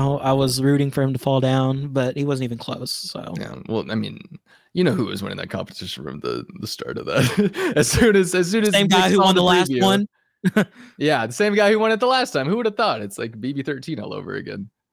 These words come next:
Speaker 2: Let's bring back the, this competition a second time. I bet the person who won it the last time won't win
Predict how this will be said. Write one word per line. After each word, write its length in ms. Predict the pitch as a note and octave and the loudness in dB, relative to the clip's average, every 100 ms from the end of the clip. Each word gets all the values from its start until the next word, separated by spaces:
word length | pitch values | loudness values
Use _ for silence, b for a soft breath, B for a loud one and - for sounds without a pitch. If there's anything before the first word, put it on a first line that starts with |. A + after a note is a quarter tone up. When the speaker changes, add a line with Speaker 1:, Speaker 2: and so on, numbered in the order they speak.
| _ _ _ _ _ _ _ _ _ _ _ | _ _ _ _ _ _ _ _ _ _ _
Speaker 2:
Let's 140 | F3+ F3+ | -12 -6
bring 240 | G3+ G3+ | -4 -2
back 180 | F#3+ F3+ | -4 -4
the, 200 | E3+ D#3 D#3+ | -8 -8 -14
this 180 | E3+ | -14
competition 560 | - G3 F#3 - G3 G#3 | -8 -8 -8 -10 -8 -6
a 60 | G#3+ | -6
second 420 | - B3 D3+ A2+ | -4 -4 -4 -6
time. 320 | G2+ F#2+ G#2 | -6 -6 -6
I 40 | A2 | -4
bet 280 | - G#2+ G#2+ | -4 -6 -10
the 80 | - _ | -16 _
person 260 | D#3+ D#3+ D3+ | -6 -4 -6
who 40 | |
won 80 | D3 | -6
it 20 | C3+ | -4
the 80 | A#2 | -2
last 240 | E3+ - | -2 -4
time 180 | G2+ A2 | -6 -4
won't 240 | A2+ - | -6 -4
win 260 | A2+ A2+ | -4 -4